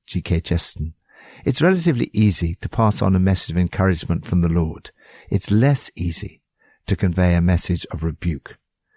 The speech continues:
Daniel found it perplexing and alarming,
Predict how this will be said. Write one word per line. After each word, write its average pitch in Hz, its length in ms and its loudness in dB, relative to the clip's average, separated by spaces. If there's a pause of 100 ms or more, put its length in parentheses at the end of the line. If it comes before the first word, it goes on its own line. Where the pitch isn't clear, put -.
(540)
Daniel 143 380 4
found 87 320 0
it - 140 -4
perplexing 120 800 -2
and 85 140 2
alarming, 82 560 2